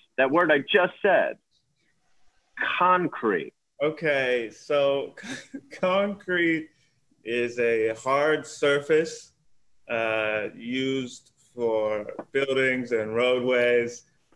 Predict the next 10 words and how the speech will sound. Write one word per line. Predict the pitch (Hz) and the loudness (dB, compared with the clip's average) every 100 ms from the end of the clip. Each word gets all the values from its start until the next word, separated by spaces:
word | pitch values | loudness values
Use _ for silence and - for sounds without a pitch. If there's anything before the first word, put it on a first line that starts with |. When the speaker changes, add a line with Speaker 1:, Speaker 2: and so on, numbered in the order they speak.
| - - | -20 -4
Speaker 2:
that | 120 120 110 - | 2 4 2 0
is | 120 117 107 | 0 0 0
Speaker 1:
Hmm. | 120 - 135 | -4 -6 -2
Speaker 2:
made | 131 | 2
of | 123 117 | 2 2
a | 110 110 110 | 2 0 -2
combination | 135 139 143 143 131 131 127 135 123 | 0 0 2 2 2 2 0 0 2
of | 120 110 107 107 - _ _ | 2 0 -2 -4 -8 _ _
water | 113 131 147 160 175 226 - - _ _ - - - | 0 4 4 4 4 2 -2 -12 _ _ -20 -20 -6
and | 120 123 120 120 117 117 113 110 | -2 0 2 2 2 0 -2 -8